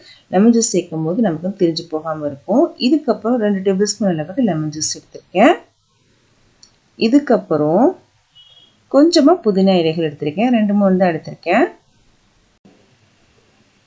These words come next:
இதுக்கப்புறம் நம்ம வந்து சர்க்கரை சேர்க்க போறோம். சர்க்கரை வந்து மூணு டேபிள் ஸ்பூன் அளவு தான் சேர்க்கிறேன். நம்ம தேங்காயும் சேர்த்திருக்கோம், அதுல இனிப்பு இருக்கும், அதனால சர்க்கரை கம்மியா சேர்த்தாலே போதும். மூணு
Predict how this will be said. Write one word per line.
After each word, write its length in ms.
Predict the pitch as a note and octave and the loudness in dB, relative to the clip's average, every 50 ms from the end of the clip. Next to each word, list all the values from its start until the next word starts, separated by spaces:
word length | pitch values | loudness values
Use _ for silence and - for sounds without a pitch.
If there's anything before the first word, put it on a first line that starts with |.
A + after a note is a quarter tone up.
| _ _ _ _ _ _ _ _ _ | _ _ _ _ _ _ _ _ _
இதுக்கப்புறம் 800 | A#3 C4+ C#4 E4 - - A3 F#3+ - - D#3+ D#3 D#3+ E3 F#3+ A#3+ D#4 E4 B3+ | -2 0 0 -2 -2 -2 -4 -6 -6 -6 -6 -4 -4 -2 -2 0 0 0 0
நம்ம 180 | G3+ F3 E3 D#3+ | 0 -2 -2 -4
வந்து 200 | D#3 D#3 F3+ A#3+ A#3+ | -4 -4 -4 -4 -4
சர்க்கரை 300 | - G#3 F#3 - F#3 G3 | -4 -4 -2 -2 -2 -2
சேர்க்க 260 | F#3+ - F3 - - - _ | -2 -4 -10 -14 -14 -16 _
போறோம். 280 | D3+ D3+ D#3+ F#3+ A#3+ A#3+ | -10 -6 -2 -2 -2 0
சர்க்கரை 240 | A3+ G3+ - - G#3 | -2 -4 -2 0 0
வந்து 200 | G#3+ A#3 A#3+ A3+ | 2 4 4 4
மூணு 140 | A3 A3+ A#3 | 4 2 2
டேபிள் 260 | G#3+ A3 G3 F#3+ G#3 G#3 | 2 2 0 0 0 -2
ஸ்பூன் 200 | - - G3 F#3 | -2 -2 -2 0
அளவு 200 | F3 D#3+ D#3 F3 | -2 -2 -2 -4
தான் 160 | F3+ F#3 F3+ | -4 -4 -4
சேர்க்கிறேன். 420 | - - - - - C#3+ D#3+ G3 A#3 | -6 -10 -12 -10 -6 -4 0 2 2
நம்ம 140 | A3+ G3 F3+ F3+ | 2 0 0 -2
தேங்காயும் 420 | F#3+ G#3 A#3+ A#3+ A#3 A#3+ B3 B3+ - | 0 2 4 4 4 4 2 2 0
சேர்த்திருக்கோம், 420 | A3+ G3 - E3+ - E3 D#3+ D#3 | -4 -4 -4 -6 -2 -2 -2 -2
அதுல 200 | D#3 E3 G3 A3 G#3+ | 0 0 0 0 2
இனிப்பு 320 | F#3+ F#3 F#3+ F#3+ - - | 2 2 2 0 0 -4
இருக்கும், 400 | D#3+ D3 C#3+ - - E3 G3 C#4 - - - - - - - - _ - | -6 -6 -6 -6 -4 2 2 2 2 2 -4 -18 -20 -20 -20 -20 _ 2
அதனால 480 | - F3+ F3+ F#3+ F#3+ F3 E3+ G3+ C#4+ C#4+ - | 2 2 4 4 4 4 4 4 2 0 0
சர்க்கரை 240 | F#3+ F#3 F#3+ G3 G#3+ | -2 0 0 -2 -2
கம்மியா 320 | G#3+ F3+ E3+ E3 E3+ F#3 F#3 | -2 -4 -4 -2 -2 -2 -2
சேர்த்தாலே 360 | G3 F3 - D#3+ D#3+ E3 E3+ E3 - | -4 -4 -4 -4 -4 -4 -4 -6 -8
போதும். 420 | D#3 D3+ D3 C#3+ D#3 E3+ A3 E4+ A4 - - _ _ _ _ _ - | -8 -6 -6 -6 -2 0 2 2 0 -2 -6 _ _ _ _ _ 0
மூணு 200 | G#3+ A#3+ C4+ | 4 6 6